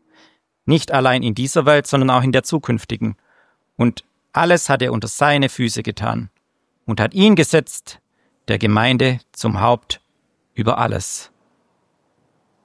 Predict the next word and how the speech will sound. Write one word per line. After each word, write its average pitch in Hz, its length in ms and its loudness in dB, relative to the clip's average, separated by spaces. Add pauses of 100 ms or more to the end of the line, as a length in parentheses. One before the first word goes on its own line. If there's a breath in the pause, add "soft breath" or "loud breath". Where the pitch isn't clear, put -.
(1700)
Wow. 98 420 0